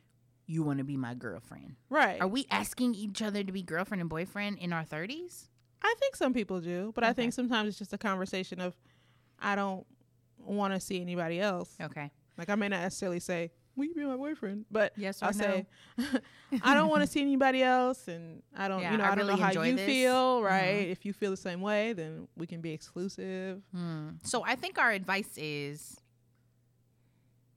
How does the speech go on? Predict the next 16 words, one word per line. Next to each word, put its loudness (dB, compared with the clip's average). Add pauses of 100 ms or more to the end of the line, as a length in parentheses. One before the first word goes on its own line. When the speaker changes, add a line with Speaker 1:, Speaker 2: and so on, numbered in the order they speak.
(340)
Speaker 1:
ask. -8 (220)
Speaker 2:
Yeah, 6
Speaker 1:
If 8
Speaker 2:
I 8
Speaker 1:
you -2
Speaker 2:
th- -2
Speaker 1:
have 2
that -4
question, -6 (560)
ask. -6 (680)
What -2
Speaker 2:
I 2
Speaker 1:
are 2
we 0
doing -2
here? -12